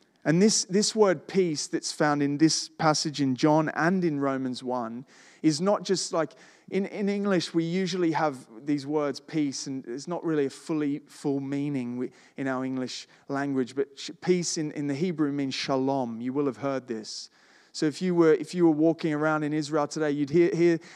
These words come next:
the Jews saying to one another, "Shalom," it's a blessing. And it means peace,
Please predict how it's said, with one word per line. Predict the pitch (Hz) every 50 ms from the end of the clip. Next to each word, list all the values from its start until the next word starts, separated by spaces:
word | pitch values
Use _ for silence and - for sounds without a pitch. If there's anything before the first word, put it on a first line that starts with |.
| - -
the | 147
Jews | 131 - 175 180 170 143
saying | - - - - 175 170 170 165 156
to | 156 143
one | 147 143 143
another, | 139 143 139 131 131
"Shalom," | 120 - - 165 151 143 151 165 170 156 139 123 113 -
it's | 135 - -
a | 147
blessing. | - - 151 151 160 156 - - - 156 127 113 110 117 - _ - - - - - _
And | - 147 156
it | -
means | 175 180 180 185 170 156 -
peace, | - - - 185 190 175 147 131 - - - -